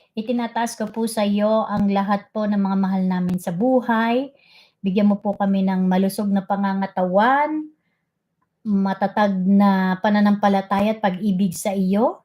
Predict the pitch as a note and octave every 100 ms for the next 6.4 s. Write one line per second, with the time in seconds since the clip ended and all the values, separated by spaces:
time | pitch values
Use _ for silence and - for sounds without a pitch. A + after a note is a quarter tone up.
0 | _ _ _ _ _ _ _ _ - G#3
1 | G#3+ G#3+ G3+ G#3+ G#3+ G#3 G#3 G3+ F#3+ F#3+
2 | F#3 F3+ F3+ F#3+ G3+ G#3 A3 G#3+ A3 G3+
3 | G#3 G3+ G3 G3 G3 F#3+ F#3 G3+ G3 F#3+
4 | F#3 G3 F#3+ G3 F#3+ F#3+ G3 G3 F#3+ F#3
5 | F#3 F#3 F#3 F#3 F#3+ - E3+ F#3+ A3+ A3
6 | G#3+ G#3+ G#3+ A3